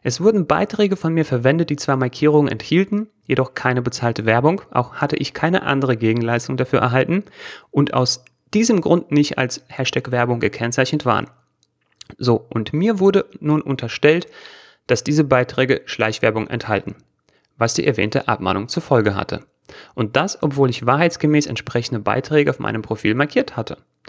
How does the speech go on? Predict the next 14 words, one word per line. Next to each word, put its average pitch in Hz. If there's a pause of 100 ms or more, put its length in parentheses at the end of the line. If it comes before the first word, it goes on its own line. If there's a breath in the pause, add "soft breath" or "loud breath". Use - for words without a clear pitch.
(520 loud breath)
Gegen -
diese 208
Abmahnung 180
habe 147
ich 151
mich 135
juristisch 127
gewehrt, 123
was 160
aktuell 113
in 143
einem 139
Rechtsstreit -
resultiert. 120